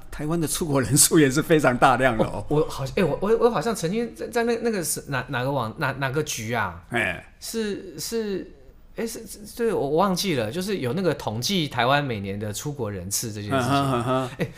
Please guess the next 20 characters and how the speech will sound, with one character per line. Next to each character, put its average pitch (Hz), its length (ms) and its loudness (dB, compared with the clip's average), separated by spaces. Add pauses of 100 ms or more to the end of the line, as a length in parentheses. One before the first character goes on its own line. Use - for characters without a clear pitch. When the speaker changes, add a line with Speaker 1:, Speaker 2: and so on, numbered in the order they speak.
(100)
Speaker 2:
我 123 100 -6
知 190 140 -4
道 202 160 2
是 190 160 0
很 113 280 -4
惊 143 220 -4
人， 110 140 -4
很 85 100 -8
惊 107 140 -10
人， 123 80 -8
像 180 180 -2
现 175 180 -4
在 160 140 -2
一 156 140 -6
天 135 420 -6
是 120 380 -6
四 139 240 0
万 110 180 0
人 64 220 -10
嘛。 53 240 -14